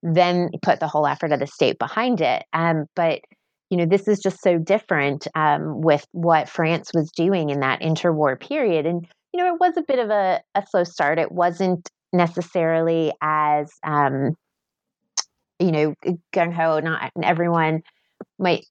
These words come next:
you know, didn't have all the, the resources behind it in the way that, um, you'll see, or even, you know, the, the Brazil chapter, you know, the way that the entire Brazilian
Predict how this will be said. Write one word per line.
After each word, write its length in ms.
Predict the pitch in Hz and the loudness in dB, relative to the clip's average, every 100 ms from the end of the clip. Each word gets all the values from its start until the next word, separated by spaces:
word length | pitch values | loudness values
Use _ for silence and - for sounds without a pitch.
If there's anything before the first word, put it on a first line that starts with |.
| - | -6
you 100 | 196 | -2
know, 180 | 143 156 - 180 | -2 -2 -4 -2
didn't 240 | 208 170 | 0 0
have 200 | 190 170 | -4 -2
all 140 | 175 | -2
the, 220 | 165 170 156 | 0 -2 -2
the 100 | 180 | -2
resources 760 | 170 190 - 175 160 175 156 156 | -2 -4 -2 -2 -2 0 -2 -2
behind 420 | 170 170 165 165 | -4 -2 -2 2
it 140 | 156 | 2
in 160 | - 165 | 0 -2
the 80 | 170 | 0
way 360 | 160 160 156 | 2 2 0
that, 400 | 151 147 151 156 - - _ _ _ | 0 0 -2 -4 -12 -20 _ _ _
um, 360 | - 147 139 143 - | 0 2 2 -2 0
you'll 220 | 175 156 | 4 4
see, 680 | - - 165 156 151 151 147 _ _ - - _ | 2 -2 0 2 2 0 -2 _ _ -20 -20 _
or 80 | - | 0
even, 340 | 190 170 165 156 | 0 2 0 0
you 120 | 180 | 0
know, 120 | 156 | 0
the, 300 | 147 160 151 | 4 4 4
the 60 | 160 | 0
Brazil 320 | 175 165 214 | -2 0 0
chapter, 440 | 190 156 123 151 | 2 0 0 0
you 140 | 107 160 | 0 2
know, 180 | 135 143 | 2 2
the 120 | 156 | 2
way 180 | 151 147 | 0 2
that 240 | 151 143 | 0 0
the 140 | 160 | -2
entire 560 | 160 147 - - 190 180 | 0 -2 -4 -2 2 2
Brazilian 560 | 175 165 160 151 104 | 0 0 0 0 -2